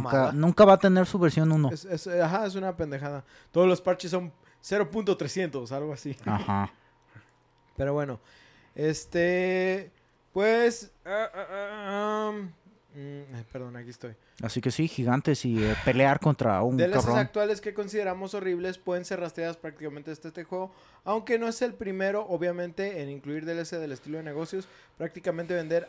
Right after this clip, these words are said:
Speaker 3: aire se puede atribuir a Take-Two Interactive con este, con este título.
Speaker 1: Vender aire.
Speaker 3: ¿Sí? Que sí recordamos, por ejemplo, G T A Trilogy,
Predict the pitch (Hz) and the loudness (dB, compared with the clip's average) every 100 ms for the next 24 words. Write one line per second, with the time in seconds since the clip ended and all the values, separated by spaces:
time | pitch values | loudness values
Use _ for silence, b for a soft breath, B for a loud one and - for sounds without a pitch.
0 | - 160 185 196 180 143 156 156 151 143 | -6 -4 -2 -2 -6 -6 -6 -6 -6 -4
1 | 160 156 - 147 - 170 160 131 131 - | -4 -6 -6 -10 -8 -10 -10 -8 -10 -10
2 | 165 - 123 117 110 120 _ _ _ - | -12 -12 -16 -16 -16 -20 _ _ _ -16
3 | 123 110 131 131 123 131 127 110 113 110 | -14 -12 -12 -10 -4 -2 -2 -4 -6 -8
4 | - - - 151 190 - - _ _ _ | -12 -18 -10 -6 -6 -8 -16 _ _ _
5 | 170 196 240 254 - - 226 254 262 220 | 2 4 6 2 -2 -4 0 2 2 2
6 | 175 175 185 208 - 185 185 180 160 170 | 4 4 4 2 0 -2 0 0 2 0
7 | 170 160 160 170 220 247 294 | 2 0 2 -2 0 0 0